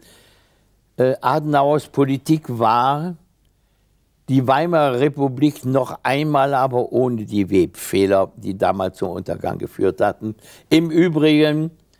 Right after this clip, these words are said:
ein guter Katholik, äh, fin-, findet ein Grauen vor dieser ganzen modernen Literatur,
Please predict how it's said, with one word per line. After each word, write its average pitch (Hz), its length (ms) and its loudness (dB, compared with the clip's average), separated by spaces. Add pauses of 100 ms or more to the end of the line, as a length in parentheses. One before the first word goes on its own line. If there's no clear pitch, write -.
(640)
ein 127 380 -4
guter 143 360 2
Katholik, 113 880 -4
äh, 120 500 2
fin-, 120 520 -4
findet 117 460 0
ein 104 280 -4
Grauen 120 640 0 (200)
vor 117 220 0
dieser 110 340 -2
ganzen 110 380 -4
modernen 107 460 0
Literatur, 101 880 0